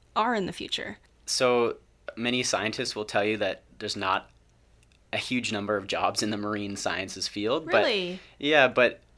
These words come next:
Speaker 2: it's, it's still, there's hope, and, and my goal is to be a, a research scientist, whether it be for the government or a university or a private institution.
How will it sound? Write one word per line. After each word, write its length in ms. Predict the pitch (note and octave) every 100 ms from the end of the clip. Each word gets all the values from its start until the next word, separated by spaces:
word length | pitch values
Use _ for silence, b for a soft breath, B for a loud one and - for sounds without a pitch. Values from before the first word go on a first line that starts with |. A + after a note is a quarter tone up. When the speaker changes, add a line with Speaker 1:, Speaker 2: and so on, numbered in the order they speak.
| -
Speaker 2:
it's, 380 | A#2+ A#2+ - -
it's 140 | B2 -
still, 340 | - D3 C#3
there's 180 | - B2+
hope, 300 | - A#2 C#3+
and, 260 | A#2+ G#2+ G#2
and 380 | G2+ G#2+ G#2 G2 D#2+
my 240 | G#2+ A2
goal 420 | G#2 - G2 A2
is 160 | G2+ -
to 140 | -
be 380 | F#2 G2 G2+ F2+
a, 220 | - G2 E2+
a 60 | G2
research 380 | G2+ - G2
scientist, 440 | - F2+ F#2 G#2+ -
whether 280 | G2+ F#2+ G2
it 160 | F#2+
be 160 | G2 F#2
for 420 | - F#2+ F#2 F2+
the 100 | F#2
government 600 | F#2+ G#2 G#2 G2+ G2+ G2 -
or 340 | F#2+ E2+ F2
a 60 | F#2
university 800 | F#2+ F#2+ G2+ G#2+ - G2 F#2+ G2
or 260 | D#2+ F#2 F2+
a 120 | F2+
private 420 | - - G2+ G2
institution. 800 | G2 - - A2 - B2+ C3